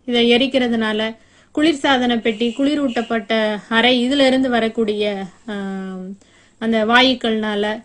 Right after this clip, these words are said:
ஆ, தொழிற்சாலைகள்ல இருந்து வரக்கூடிய புகை, தனி மனிதனுடைய, ஆ, ஊர்தி பயன்பாடு. ஒரு ஒரு மனிதனுக்கும் ஒரு ஒரு வண்டி இருக்குது. அப்போ ஒரு ரெண்டு பேரா சேர்ந்து எங்கேயும் போறது கிடையாது, ரெண்டு பேரும் தனித்தனியா போறது.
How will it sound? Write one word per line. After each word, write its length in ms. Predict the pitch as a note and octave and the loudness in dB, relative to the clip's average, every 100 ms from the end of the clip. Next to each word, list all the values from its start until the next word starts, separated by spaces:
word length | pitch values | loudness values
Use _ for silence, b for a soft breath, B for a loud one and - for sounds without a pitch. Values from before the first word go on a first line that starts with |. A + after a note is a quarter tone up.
| _ _ - | _ _ -8
ஆ, 100 | G#3+ | -6
தொழிற்சாலைகள்ல 760 | G#3 C4+ D4+ D4 C4 B3 A#3+ | -2 0 0 2 2 2 0
இருந்து 220 | A3+ A3 | -2 -2
வரக்கூடிய 520 | A3 G#3+ G#3 G#3 G#3 G3+ | -2 -4 -4 -4 -4 -4
புகை, 440 | A3+ A3+ A3 A3+ b b b _ | -4 -2 -4 -6 b b b _
தனி 300 | C#4 D#4+ F#4 | 2 4 2
மனிதனுடைய, 840 | D4+ D4 D#4+ D4 C4+ B3+ B3 A#3 G3+ - | 2 2 0 2 2 2 2 2 -2 -6
ஆ, 220 | A3+ A3 | -2 0
ஊர்தி 340 | A#3+ D#4 C#4+ B3+ | 2 2 0 -2
பயன்பாடு. 600 | A#3 G#3+ A3 G#3+ G3+ G3+ | -2 -2 -2 -2 -4 -2
ஒரு 220 | A3 C4 | 0 0
ஒரு 500 | C#4 B3+ B3 A#3 A3+ A3 | 2 2 0 0 0 -2
மனிதனுக்கும் 600 | A3+ C4+ C4 B3+ D#4 C4+ | -2 0 0 0 0 0
ஒரு 200 | A3+ A3+ | 2 2
ஒரு 160 | G#3+ | 0
வண்டி 340 | G#3 G#3 G#3+ A3 | -2 -2 0 0
இருக்குது. 360 | G3 G#3 B3+ b b b b | -2 -4 -6 b b b b
அப்போ 300 | C4 C4+ C#4 | -4 0 2
ஒரு 200 | C4 B3 | 4 4
ரெண்டு 220 | C#4 D4+ | 2 2
பேரா 280 | D#4 D4+ D4+ | 4 4 2
சேர்ந்து 360 | D4 C#4 C#4+ C4+ | 0 0 2 2
எங்கேயும் 340 | B3 B3+ A#3 | 0 0 -2
போறது 240 | A#3 A3+ | 0 0
கிடையாது, 380 | A3+ G#3+ G#3 B3 | 0 -2 0 0
ரெண்டு 260 | B3 A#3+ B3+ | 0 0 0
பேரும் 220 | B3+ C4 | 0 0
தனித்தனியா 680 | B3 A#3+ C4 C4+ B3 A#3+ A3 | 0 0 0 0 0 -2 -2
போறது. 420 | G#3+ G3 G3 A3+ | -4 -4 -4 -6